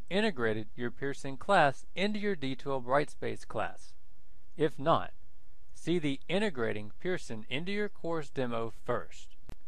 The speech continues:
On the course homepage, click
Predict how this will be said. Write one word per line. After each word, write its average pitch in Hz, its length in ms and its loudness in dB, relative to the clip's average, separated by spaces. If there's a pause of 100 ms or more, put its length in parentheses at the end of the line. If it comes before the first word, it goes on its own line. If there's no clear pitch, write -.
(960)
On 196 220 0
the 226 80 0
course 202 420 0
homepage, 165 680 2 (680)
click 196 280 2